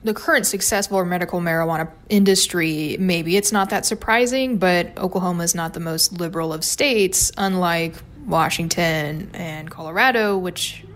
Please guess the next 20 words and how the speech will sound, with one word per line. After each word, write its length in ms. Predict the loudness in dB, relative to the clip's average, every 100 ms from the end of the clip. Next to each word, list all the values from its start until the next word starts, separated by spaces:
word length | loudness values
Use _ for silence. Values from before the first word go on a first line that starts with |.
| -10
were 160 | -8
the 100 | -6 -8
first 500 | 0 4 6 4 -2
to 260 | -4 -4 -6
legalize 760 | -2 0 4 4 4 2 -2
this. 280 | -4 0 0
So 220 | 0 -2
I, 300 | -4 -4 -2
I 40 | -2
suppose 460 | -2 0 2 2
it, 140 | 0 -4
it 220 | -6 -6
would 340 | -4 -4 -4
be 320 | -6 -6 -8 -4
somewhat 320 | 0 4 4
of 100 | 4
a 40 |
left 300 | 4 2 0
turn, 380 | -2 2 2 2
although 420 | 2 4 4 2